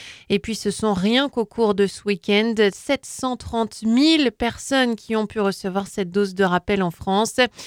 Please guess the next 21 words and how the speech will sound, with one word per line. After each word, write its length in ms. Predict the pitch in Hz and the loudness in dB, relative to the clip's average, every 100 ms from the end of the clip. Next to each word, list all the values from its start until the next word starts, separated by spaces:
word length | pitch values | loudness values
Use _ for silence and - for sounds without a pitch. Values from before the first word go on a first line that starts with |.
| - - - | -16 -18 -8
Selon 560 | - 330 311 311 302 | 2 4 6 4 2
Olivier 400 | 233 240 233 220 | 0 -2 -4 -4
Véran, 320 | 214 220 208 220 | 0 0 0 0
hier, 280 | 196 214 | 2 2
le 100 | 208 | 0
pic 340 | 196 247 - 240 | -2 -6 -4 0
de 220 | 208 190 | 2 2
la 160 | 185 175 | 2 0
cinquième 520 | - 208 196 202 190 | -2 -4 -2 0 2
vague 260 | 208 214 | 2 2
est 60 | 208 | 0
proche. 760 | - - 302 311 285 247 - 247 233 - | -4 0 6 6 6 2 -4 2 2 2
Une 180 | 226 220 | -4 -4
nouvelle 260 | 214 208 | 0 0
vague 200 | 196 226 | 0 -2
qui 180 | _ 214 | _ -4
atteint 460 | 190 - 233 220 208 | -4 -2 0 2 2
un 180 | 196 | 2
niveau 260 | 196 202 208 | 2 0 0
très 380 | 208 - 320 254 | -2 0 0 0
élevé, 360 | 254 233 269 | -2 2 0